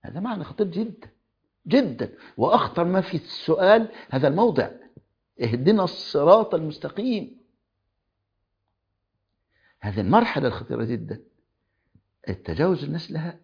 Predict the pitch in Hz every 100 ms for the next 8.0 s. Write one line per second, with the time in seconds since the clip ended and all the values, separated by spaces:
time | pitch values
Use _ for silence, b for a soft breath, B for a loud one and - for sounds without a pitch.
0 | _ _ - - - 139 - - _ _
1 | _ _ _ _ _ _ _ _ _ _
2 | _ _ - 110 131 90 82 117 123 120
3 | - - _ _ _ _ - 101 90 90
4 | 110 175 185 165 143 151 180 185 117 101
5 | 104 - 156 110 - 110 101 120 - 120
6 | - b b b - 92 92 107 98 -
7 | - _ _ _ 71 73 69 - -